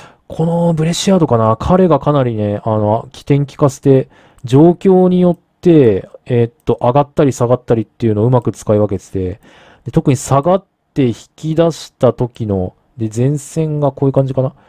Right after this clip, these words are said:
ボランチが一枚下がってくることによって、カイセド一人になるんですよね。で、ここに対してカイセドが、カイセドもここ賢かったんですけど、あえてフォローに行かないで、この辺で待ってるケースっていうのもあるんですよね。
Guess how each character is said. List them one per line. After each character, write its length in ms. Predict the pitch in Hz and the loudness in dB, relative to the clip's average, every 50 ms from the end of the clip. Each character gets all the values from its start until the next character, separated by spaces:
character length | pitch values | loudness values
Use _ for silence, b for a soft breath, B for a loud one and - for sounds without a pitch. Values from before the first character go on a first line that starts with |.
| - 87 | -8 -4
ボ 140 | 101 123 | 0 2
ラ 120 | 156 208 226 | 2 2 0
ン 60 | 233 | -2
チ 180 | - - - 214 | -6 -6 -2 0
が 240 | 233 226 214 170 | 2 4 4 4
一 260 | 139 135 - - 202 208 | 2 0 -2 -6 -4 -2
枚 200 | 180 151 127 113 | 0 0 0 0
下 180 | - 120 120 | 0 0 2
が 120 | 120 127 127 | 2 2 0
っ 60 | - | 0
て 260 | _ _ - - - | _ _ -8 -8 -6
く 120 | - - | -4 -2
る 80 | 117 113 | -4 -4
こ 140 | - 110 101 | -4 -6 -8
と 100 | - 101 | -8 -8
に 80 | 101 | -8
よ 120 | 98 95 92 | -6 -8 -8
っ 20 | |
て、 400 | - _ _ - 135 131 117 110 | -10 _ _ -2 0 2 2 2
カ 160 | - - 151 | 2 2 0
イ 60 | 170 156 | 0 0
セ 140 | - 180 | 0 0
ド 100 | 165 170 | 0 0
一 60 | 147 - | 0 0
人 140 | - 175 151 | 0 0 0
に 100 | 127 104 | 0 -2
な 120 | 104 101 | -4 -4
る 80 | 98 92 | -4 -6
ん 40 | 92 | -8
で 80 | 87 | -10
す 100 | - - | -12 -12
よ 80 | 85 85 | -14 -14
ね。 140 | 87 - b b b b b b b b b | -14 -14 b b b b b b b b b
で、 240 | 151 151 151 151 156 | 2 2 4 4 2
こ 140 | - 156 151 | 0 -2 -4
こ 160 | - 180 180 | -2 -2 -2
に 180 | 180 185 190 190 | -2 -2 -4 0
対 280 | - 208 196 170 135 | 2 2 2 2 2
し 100 | - - | -2 -4
て 140 | - - 127 | -4 -4 -4
カ 180 | - - 151 160 | -2 0 -2 -2
イ 80 | 170 | -2
セ 160 | 147 - 175 170 | -2 -2 -2 0
ド 140 | 170 175 | 0 2
が、 340 | 165 180 180 165 131 101 85 b b b b b b b b | 4 4 4 4 4 2 -2 b b b b b b b b
カ 140 | - 175 196 | -4 -4 -4
イ 40 | |
セ 100 | - 196 | -2 0
ド 60 | 214 202 | 0 0
も 80 | 196 | 0
こ 80 | - - | -2 -6
こ 100 | - _ | -12 _
賢 280 | - 180 175 - - 190 | -4 -4 -4 -4 -4 -2
か 80 | 160 | -2
っ 60 | 135 - | -2 -2
た 100 | - 110 | -4 -6
ん 40 | |
で 80 | 107 95 | -6 -8
す 100 | - - | -10 -8
け 80 | - 107 | -4 -2
ど、 180 | 110 101 - - | -2 -2 -2 -2
あ 140 | 185 220 - | -6 -6 -4
え 60 | 330 | -4
て 280 | 262 - 143 113 107 110 | -2 0 2 2 2 0
フ 160 | - - 180 | 0 0 2
ォ 20 | 202 | 2
ロ 100 | 208 170 | 2 2
ー 20 | |
に 100 | 127 113 | 0 -2
行 100 | 110 104 | -4 -4
か 120 | - 143 139 | -2 -2 0
な 140 | 143 135 120 | 0 0 -2
い 80 | 104 | -2
で、 280 | 95 101 101 101 95 92 | -2 -2 -2 -2 -2 -4
こ 160 | - - 180 | -6 -6 -4
の 80 | 202 208 | -4 -2
辺 180 | 202 226 226 | -4 -4 -4
で 80 | 226 233 | -4 -4
待 160 | 233 226 - | -4 -6 -6
っ 20 | |
て 120 | _ - 131 | _ -2 -2
る 80 | 113 | -2
ケ 140 | 110 - 117 | -2 -4 -6
ー 40 | 104 | -6
ス 100 | - - | -6 -8
っ 40 | _ | _
て 80 | - | -10
い 40 | 104 | -8
う 20 | 95 | -8
の 60 | 92 | -6
も 100 | 95 98 | -6 -6
あ 40 | 98 | -6
る 60 | 90 | -8
ん 40 | 87 | -10
で 60 | 85 | -12
す 100 | - - | -14 -14
よ 80 | 87 | -14
ね。 160 | 85 85 90 | -14 -14 -16